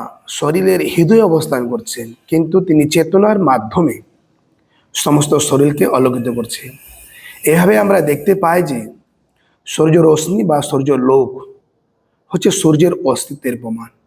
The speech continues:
ঠিক একইভাবে চেতনা হচ্ছে আত্মার অস্তিত্বের প্রমাণ।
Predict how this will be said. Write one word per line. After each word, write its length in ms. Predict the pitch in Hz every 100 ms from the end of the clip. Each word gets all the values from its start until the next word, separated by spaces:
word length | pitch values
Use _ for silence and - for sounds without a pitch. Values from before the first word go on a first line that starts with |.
| _ -
ঠিক 140 | - - 131
একইভাবে 460 | 127 190 185 127 117 - _ _ _ - _ _
চেতনা 380 | - 170 233 233 233
হচ্ছে 200 | 226 226 - 147
আত্মার 340 | 147 156 143 -
অস্তিত্বের 480 | 135 - 139 - 120
প্রমাণ। 300 | 117 117 120